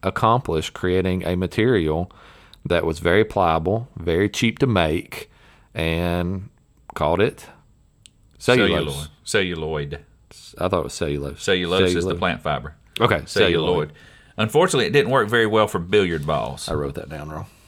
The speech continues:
Speaker 2: That's all right.
Speaker 1: Mark
Speaker 2: Well,
Speaker 1: that
Speaker 2: again,
Speaker 1: down.
Speaker 2: we're somewhat reliable, Keith.
Speaker 1: Celluloid.
Speaker 2: Celluloid. And it didn't really work that great for the billiard ball thing. They didn't
Speaker 1: Right.
Speaker 2: bounce quite. They were too light, and they didn't bounce quite
Speaker 1: Yeah.
Speaker 2: right.
Speaker 1: Now, here's the thing, though. He had actually used, like,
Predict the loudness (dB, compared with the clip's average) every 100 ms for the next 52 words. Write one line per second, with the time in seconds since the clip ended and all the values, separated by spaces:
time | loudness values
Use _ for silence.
0 | _ -14 -6 -2 0 -2 -6 -14 -8 -4
1 | -2 0 -2 -2 -2 -2 -2 0 0 -2
2 | -4 -10 -14 -14 -20 -10 2 2 2 2
3 | 2 4 2 2 2 4 2 -2 -8 -20
4 | -20 _ -2 0 2 2 2 4 2 4
5 | 2 2 -2 -2 0 0 0 -2 0 2
6 | 2 0 0 -2 -4 -8 -8 -12 -18 _
7 | _ _ _ _ _ -2 2 4 6 6
8 | 4 0 0 2 2 0 2 2 6 6
9 | 6 2 -2 0 0 2 0 0 -2 2
10 | 6 6 4 -4 -2 2 4 6 4 4
11 | 2 2 2 2 2 4 4 2 0 2
12 | 4 6 4 4 2 0 0 2 4 2
13 | 2 0 -2